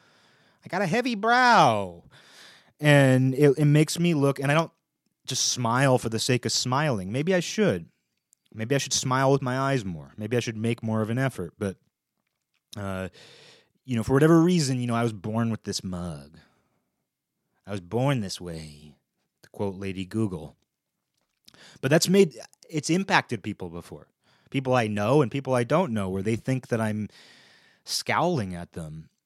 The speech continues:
when I'm really not. But people, that happens to people all the time. And if they have some natural insecurity, like, if somebody's a woman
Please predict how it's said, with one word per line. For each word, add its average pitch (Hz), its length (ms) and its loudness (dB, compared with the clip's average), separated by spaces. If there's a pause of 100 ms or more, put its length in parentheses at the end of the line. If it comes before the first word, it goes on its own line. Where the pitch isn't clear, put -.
(180)
when 110 160 -6
I'm 113 160 -4
really 160 200 -2
not. 110 520 -2
But 113 120 -6
people, 175 280 0
that 139 160 0
happens 160 240 0
to - 60 -20
people 123 260 -6
all 113 120 0
the 104 120 -6
time. 113 500 -4
And 110 160 -6
if 113 80 -6
they 127 140 0
have 165 180 2
some 143 300 0
natural 120 420 -2
insecurity, 113 760 -2
like, 104 160 -6
if 123 80 -8
somebody's 160 360 -2
a 107 60 -4
woman 101 600 -4